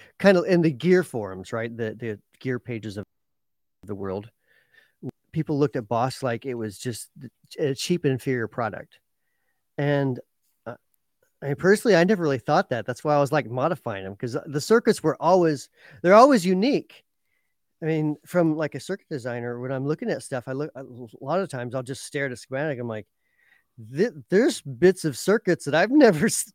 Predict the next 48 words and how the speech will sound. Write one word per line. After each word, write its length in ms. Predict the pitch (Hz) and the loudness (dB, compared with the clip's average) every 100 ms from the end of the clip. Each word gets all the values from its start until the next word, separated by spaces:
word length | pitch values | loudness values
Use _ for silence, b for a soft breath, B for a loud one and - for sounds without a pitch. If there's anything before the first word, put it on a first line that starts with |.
| - | 0
like, 180 | 175 202 | 0 2
I 40 | |
have 160 | 381 254 | 2 2
no 320 | 196 233 240 | 4 8 10
idea 340 | 233 214 294 311 | 8 4 2 2
how 140 | 180 | 2
this 240 | 147 143 - | 0 -6 -8
works." 480 | 120 101 - - - b b b b b | -10 -10 -12 -20 -20 b b b b b
And 140 | 202 | 6
it 100 | 214 202 | 6 6
makes 260 | 208 - | 4 4
me 140 | 208 220 | 0 2
want 240 | 202 190 | 4 2
to, 60 | 175 | -2
like, 160 | 151 147 | -6 -4
I'll 80 | 160 | -4
recreate 580 | 165 160 - 147 151 233 | -4 -6 -6 -4 -2 -2
it. 120 | 160 | -4
I'm 60 | 135 | -6
like, 160 | 117 - | -10 -10
"Oh, 100 | 185 | -10
that's 220 | 151 202 294 | -10 -10 -14
a 60 | |
cool 460 | - - 196 160 131 _ _ _ | -16 -10 -8 -8 -10 _ _ _
freaking 240 | 180 151 | -20 -18
circuit." 420 | - 220 - 120 - _ _ _ _ _ _ _ _ _ | -16 -16 -14 -16 -18 _ _ _ _ _ _ _ _ _
And 480 | 160 151 151 143 131 - _ _ - | -4 -2 -2 -2 -6 -12 _ _ -16
you 100 | 156 | -4
don't 160 | 208 226 | -4 -4
see 340 | - 170 262 | -8 -6 -4
that 260 | 285 127 - | -2 -4 -6
that 140 | 123 | -10
often 280 | 123 113 104 | -10 -10 -14
in 120 | 95 | -16
the 60 | 90 | -16
pedal 280 | - 92 87 | -16 -16 -16
world, 360 | 69 55 - _ _ _ _ _ | -18 -18 -20 _ _ _ _ _
you 80 | 117 | -12
know? 200 | 113 131 | -8 -8
So, 280 | 151 156 143 | -4 -2 0
I 40 | |
mean, 340 | 143 151 139 151 _ _ _ _ _ _ | 0 -2 -4 -8 _ _ _ _ _ _
from 140 | - 135 | -8 -4
my 140 | 147 | -4
perspective, 600 | 185 175 - 110 - 110 | -4 -6 -6 -10 -10 -12
like, 200 | 107 104 | -12 -10
they're 120 | 131 | -10
just, 440 | 135 139 117 - | -8 -10 -10 -16